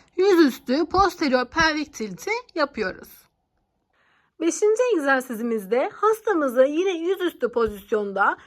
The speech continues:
kollar ters T olacak şekilde yatırdık. Şimdi öncelikle hastamızdan yine posterior pelvic tilt isteyeceğiz.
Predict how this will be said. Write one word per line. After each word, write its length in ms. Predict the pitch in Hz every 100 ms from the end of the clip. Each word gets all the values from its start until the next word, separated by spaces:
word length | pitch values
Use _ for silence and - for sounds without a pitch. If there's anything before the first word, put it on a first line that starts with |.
| _
kollar 440 | - 392 381 415
ters 280 | 415 392 403
T 200 | - 294
olacak 360 | 277 277 311 339
şekilde 680 | - 294 233 190 214 311 440 - -
yatırdık. 760 | 370 392 254 208 180 226 - - _ _ -
Şimdi 320 | - 440 269
öncelikle 580 | 302 349 427 466 480 302
hastamızdan 880 | 277 403 415 415 320 247 214 214 330 _ _
yine 460 | 381 427 269 262 - _
posterior 680 | - 427 427 381 330 427 -
pelvic 420 | 302 269 381 403
tilt 280 | - 392 392
isteyeceğiz. 640 | 262 - 220 190 196 -